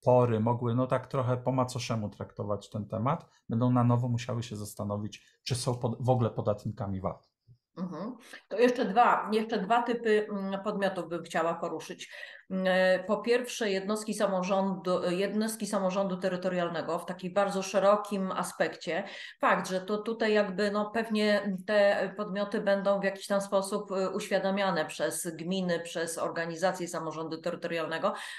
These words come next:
Speaker 2: ale, mm, zwróćmy uwagę, że, no, różnie to tam bywa, prawda? Natomiast, e, dajmy jakieś przykłady. E, cho-, chociażby, mm, mówiliśmy o,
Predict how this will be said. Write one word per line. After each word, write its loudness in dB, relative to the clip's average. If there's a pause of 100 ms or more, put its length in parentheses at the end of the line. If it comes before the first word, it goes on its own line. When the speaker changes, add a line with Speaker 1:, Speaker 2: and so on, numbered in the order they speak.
(100)
Speaker 2:
ale, 6
mm, 0
zwróćmy -2
uwagę, 4
że, 2 (460)
no, 0
różnie 6
to 2
tam 4
bywa, 6
prawda? -2 (120)
Natomiast, -2
e, -6 (440)
dajmy 2
jakieś 0
przykłady. 0 (460)
E, 0
cho-, -8
chociażby, 0
mm, -2
mówiliśmy -2
o, 4